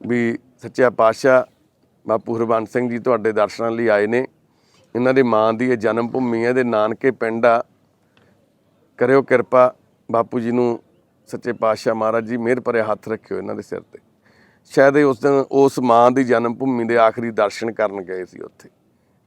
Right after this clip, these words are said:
ਇੱਕ ਇਹਨਾਂ ਦੇ ਮਨ 'ਚ ਹੋਰ ਕਸਕ ਸੀ, ਇਹ ਉੱਥੇ ਆਪਣੇ ਕਿਸੇ ਰਿਸ਼ਤੇਦਾਰ ਨੂੰ ਮਿਲਣਾ ਚਾਹੁੰਦੇ ਸੀ,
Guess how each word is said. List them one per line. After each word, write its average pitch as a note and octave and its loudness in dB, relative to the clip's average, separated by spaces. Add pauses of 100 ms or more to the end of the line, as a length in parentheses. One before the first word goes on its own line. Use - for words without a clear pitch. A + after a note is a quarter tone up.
(560)
ਇੱਕ C#3+ -2
ਇਹਨਾਂ F3+ 6
ਦੇ F#3 6
ਮਨ D#3+ 6
'ਚ D3+ -2
ਹੋਰ D3+ 4
ਕਸਕ C#3+ 4
ਸੀ, D3+ 2 (440)
ਇਹ F3 8
ਉੱਥੇ F#3 6
ਆਪਣੇ F3 6
ਕਿਸੇ E3 4
ਰਿਸ਼ਤੇਦਾਰ D#3 4
ਨੂੰ E3+ 4
ਮਿਲਣਾ C#3+ 4
ਚਾਹੁੰਦੇ B2+ 0
ਸੀ, G#2+ -8